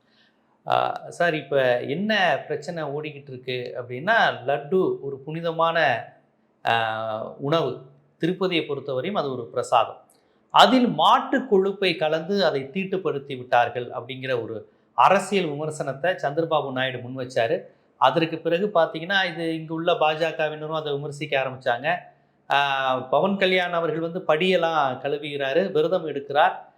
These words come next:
ஆ, ஏனென்றால் நாம் சுத்தப்படுத்தணும் அப்படிங்கிறாங்க. அப்புறம், ஆ, மாட்டு கோமியத்தை புனித தீர்த்தமாக தெளித்து நாங்கள்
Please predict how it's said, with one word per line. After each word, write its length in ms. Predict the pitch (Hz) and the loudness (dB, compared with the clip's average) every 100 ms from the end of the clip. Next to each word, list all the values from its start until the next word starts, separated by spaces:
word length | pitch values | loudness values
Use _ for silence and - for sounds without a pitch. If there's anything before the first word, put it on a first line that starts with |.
| _ _ - | _ _ 2
ஆ, 180 | 131 135 | 2 4
ஏனென்றால் 460 | 143 156 165 165 | 2 2 0 0
நாம் 180 | 147 135 | -2 -4
சுத்தப்படுத்தணும் 720 | 131 - 160 151 143 139 135 | -6 -2 0 0 -4 -8 -8
அப்படிங்கிறாங்க. 560 | 127 127 123 120 151 180 | -8 -6 -2 0 0 2
அப்புறம், 480 | 165 156 147 131 - _ - | 0 0 -2 -2 -8 _ -4
ஆ, 120 | 143 | 0
மாட்டு 600 | 139 147 180 180 175 160 156 | 2 4 4 2 0 0 -2
கோமியத்தை 600 | 165 160 151 151 156 143 | -6 -4 -4 2 2 0
புனித 220 | 156 165 | -6 -8
தீர்த்தமாக 640 | 160 151 - 139 139 147 | -8 -8 -4 -2 -2 -2
தெளித்து 440 | 147 139 143 160 151 | -6 -8 -8 -6 -2
நாங்கள் 440 | 139 135 127 123 | 0 0 -4 -8